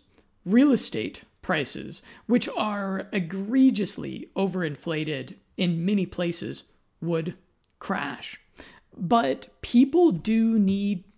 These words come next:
places to live and work. So rent prices would readjust with the rest of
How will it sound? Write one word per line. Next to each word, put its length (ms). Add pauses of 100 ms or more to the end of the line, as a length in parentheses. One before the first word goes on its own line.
(100)
places 460
to 100
live 380 (360)
and 540
work. 360 (480)
So 600
rent 560
prices 560
would 640 (440)
readjust 1040
with 300
the 220
rest 440
of 380